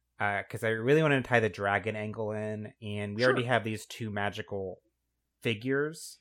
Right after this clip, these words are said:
Speaker 1: in the, now,
Speaker 2: Mm-hmm.
Speaker 1: well, now three if we're involving Santa, is
Speaker 2: Mm-hmm.
Speaker 1: that I was thinking that they, like, maybe one of them turns into a dragon at some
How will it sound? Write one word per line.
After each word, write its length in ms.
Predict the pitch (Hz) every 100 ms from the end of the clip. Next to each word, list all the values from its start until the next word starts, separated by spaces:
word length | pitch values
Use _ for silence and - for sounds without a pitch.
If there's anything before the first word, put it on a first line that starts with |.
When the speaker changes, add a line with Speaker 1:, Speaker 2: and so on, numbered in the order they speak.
| -
Speaker 1:
in 160 | 139 143
the, 120 | 156 120
now, 200 | 113 107
Speaker 2:
Mm-hmm. 80 | 113
Speaker 1:
well, 80 |
now 160 | 123 113
three 300 | - 123 110
if 100 | 98
we're 140 | 110
involving 400 | 101 104 101 101
Santa, 520 | 95 107 101 95 95 - _ - - -
is 360 | 113 113 104 -
Speaker 2:
Mm-hmm. 80 | 110
Speaker 1:
that 400 | 104 101 101 - _ _ _ -
I 120 | 120
was 180 | 127 123
thinking 280 | 135 120 120
that 240 | 110 -
they, 340 | 117 110 110 - _ _ _ _ _ -
like, 380 | 117 101 - _ _ _ -
maybe 580 | 120 123 120 113 107 107
one 180 | 120 117
of 100 | 98
them 200 | 110 104
turns 280 | 120 117 107
into 240 | 101 107
a 60 | 98
dragon 540 | 95 95 98 98 98
at 100 | 107
some 200 | 101